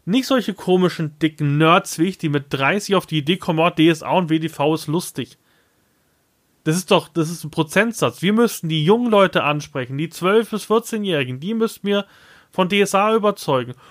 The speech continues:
Und wer hat so eine Community in dem Alter? Ach ja, Gronkh. Das heißt,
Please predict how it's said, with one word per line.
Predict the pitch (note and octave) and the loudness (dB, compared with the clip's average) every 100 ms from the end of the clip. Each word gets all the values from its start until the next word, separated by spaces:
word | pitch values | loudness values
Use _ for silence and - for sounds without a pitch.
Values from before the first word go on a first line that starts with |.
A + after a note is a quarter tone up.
| - | -10
Und | F#3 G3+ G#3 | -4 0 2
wer | F#3+ | 4
hat | F3 A#3 | 2 0
so | B3+ | -2
eine | B3 | -2
Community | A#3+ A#3 A#3+ B3 A#3 | -2 -2 0 -2 -2
in | A#3 | -2
dem | A3+ G3 | -2 -2
Alter? | G#3+ A3+ A3 | -2 0 0
Ach | A#3 | 2
ja, | A#3+ G#3+ | 2 0
Gronkh. | - G3 G3+ - _ _ _ _ _ _ _ | 0 0 0 -4 _ _ _ _ _ _ _
Das | D#3 F3+ | -6 0
heißt, | F#3+ - | -2 -2